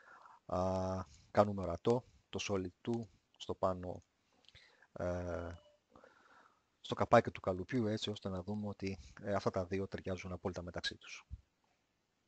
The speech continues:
Σε αυτό το σημείο έχουμε ολοκληρώσει το σημερινό μας, ε, webinar.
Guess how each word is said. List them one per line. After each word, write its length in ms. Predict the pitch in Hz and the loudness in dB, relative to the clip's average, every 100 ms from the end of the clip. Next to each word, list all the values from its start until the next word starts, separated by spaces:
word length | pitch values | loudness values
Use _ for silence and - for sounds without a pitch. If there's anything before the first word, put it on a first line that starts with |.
| _ - - - | _ -20 -20 -8
Σε 180 | - | 0
αυτό 220 | 101 - 139 | 2 2 0
το 80 | |
σημείο 320 | 127 107 113 135 | 0 -2 0 2
έχουμε 280 | 127 117 | 2 0
ολοκληρώσει 540 | 107 101 101 104 107 104 | -2 0 2 2 2 -2
το 340 | - 95 92 | -4 -4 -4
σημερινό 460 | 92 101 95 92 104 | -6 -4 -4 -2 -2
μας, 340 | 98 95 - | -2 -2 -4
ε, 220 | 98 90 87 | -2 -2 2
webinar. 420 | 95 104 117 147 | 4 6 4 0